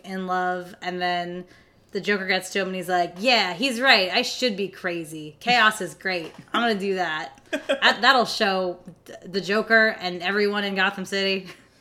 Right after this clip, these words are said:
Speaker 2: Yeah, it doesn't, yeah. It, I, I like him. I like his performance. But like you said, it's just, like, a writing issue that they didn't give him that duality
Speaker 1: Yeah.
Speaker 2: that he needs.
Speaker 1: Mm-hmm.
Speaker 2: Um,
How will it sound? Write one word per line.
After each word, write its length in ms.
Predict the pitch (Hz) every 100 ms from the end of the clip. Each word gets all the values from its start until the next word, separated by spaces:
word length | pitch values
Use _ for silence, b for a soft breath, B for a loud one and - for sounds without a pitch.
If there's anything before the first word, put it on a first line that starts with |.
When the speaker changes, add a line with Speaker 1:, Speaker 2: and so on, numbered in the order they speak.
| B B B B B B
Speaker 2:
Yeah, 360 | 147 127 123 127
it 140 | 156
doesn't, 280 | 240 247 202
yeah. 320 | 156 127 123
It, 240 | 123 110 - - B B B B _ 202
I, 140 | 226
I 80 | 220
like 300 | 247 277 320
him. 300 | 349 311 302 185
I 60 |
like 180 | 190 202
his 120 | 220
performance. 880 | - 185 - 139 135 135 135 - -
But 180 | - 196
like 160 | 226 240
you 60 |
said, 240 | 240 214 131
it's 180 | 131
just, 160 | 165 -
like, 100 | 160
a 60 | 139
writing 460 | 131 131 131 120
issue 420 | 120 117 135 127 123
that 180 | 123 120
they 100 | 120
didn't 240 | 120 120
give 240 | 123 127
him 140 | 120 123
that 160 | 123 123
duality 680 | 120 120 120 120 - 131 202
Speaker 1:
Yeah. 400 | 196 175 175 165
Speaker 2:
that 120 | 139
he 80 | 135
needs. 640 | 120 123 117 113 127 - -
Speaker 1:
Mm-hmm. 320 | 202 196 180 175 _ 147
Speaker 2:
Um, 680 | 139 131 131 127 127 123